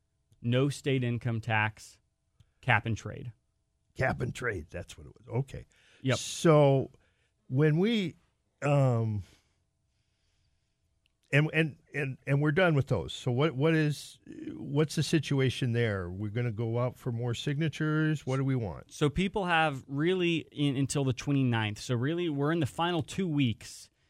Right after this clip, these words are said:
Speaker 1: of collecting signatures. If you have not signed these initiatives, again, these initiatives that I will reiterate, I think are a huge deal because it feels like an uphill battle in Washington. This is a way for us to say, even if we don't control the governor's office or the legislature,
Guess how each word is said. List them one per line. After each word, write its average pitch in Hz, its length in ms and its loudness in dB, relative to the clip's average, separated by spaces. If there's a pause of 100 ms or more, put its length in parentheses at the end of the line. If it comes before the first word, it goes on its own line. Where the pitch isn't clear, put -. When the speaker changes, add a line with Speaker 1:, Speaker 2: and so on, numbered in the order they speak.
(160)
Speaker 1:
of 117 280 -2 (340)
collecting 143 540 4
signatures. 113 840 0
If 131 180 0
you 143 120 6
have 139 200 6
not 160 320 4
signed 160 460 2
these 139 300 -2
initiatives, 127 720 -2
again, 135 360 2 (260)
these 202 240 4
initiatives 190 560 0
that 156 100 0
I 151 100 4
will 147 160 0
reiterate, 147 540 2 (100)
I 175 120 2
think 180 260 -4
are 143 140 2
a 131 40 2
huge 135 500 -2
deal 107 440 -4 (280)
because 131 460 -2 (560)
it 147 180 4
feels 190 280 0
like 175 160 0
an 165 80 0
uphill 175 280 0
battle 139 340 2
in 127 80 0
Washington. 160 680 -2 (160)
This 208 220 0
is 208 100 -2
a 202 80 0
way 175 180 2
for 165 180 -4
us 160 160 -6
to - 80 -8
say, 135 200 -2
even 196 260 -2
if 185 140 -4
we 180 80 0
don't 170 220 -2
control 151 320 -4
the 127 80 -2
governor's 135 400 2
office 143 340 -2
or 131 80 -4
the 117 100 -2
legislature, 110 720 0